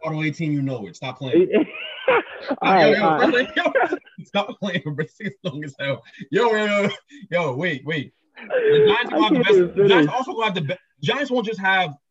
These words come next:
Speaker 1: a, uh, an ascending quarterback who will be in the conversation for a top twelve spot in the N F L in terms of being a court. He'll be a top twelve to top, top, top twelve to top ten quarterback next year. Daniel Jones.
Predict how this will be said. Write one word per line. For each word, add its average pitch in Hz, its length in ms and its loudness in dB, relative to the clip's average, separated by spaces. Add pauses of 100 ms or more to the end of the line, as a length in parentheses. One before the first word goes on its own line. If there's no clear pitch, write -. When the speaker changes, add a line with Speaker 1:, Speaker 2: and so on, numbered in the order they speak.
Speaker 1:
a, 147 260 -6
uh, 135 180 -6
an 131 120 -8
ascending 147 420 -8
quarterback 143 440 -6
who 131 80 -8
will 131 120 -6
be 127 120 -6
in 127 60 -6
the 120 80 -8
conversation 123 400 -12
for 113 100 -12
a 104 40 -16
top - 360 -12
twelve 123 220 -8
spot 139 360 -6 (200)
in 110 80 -16
the 117 100 -10
N 113 60 -8
F 107 140 -14
L 131 120 -6
in 117 60 -12
terms 110 160 -16
of 101 80 -16
being 107 140 -14
a 90 40 -14
court. 143 280 -12
He'll 170 100 -8
be 165 80 -6
a 123 60 -6
top - 280 -10
twelve 123 320 -10
to 104 80 -20
top, 117 260 -12 (180)
top, 113 240 -14 (680)
top 151 280 -6
twelve 135 420 -8
to 127 60 -12
top 123 300 -10 (120)
ten 127 180 -6
quarterback 110 340 -10
next - 180 -16
year. 90 100 -18 (360)
Daniel 117 220 -12
Jones. 107 320 -12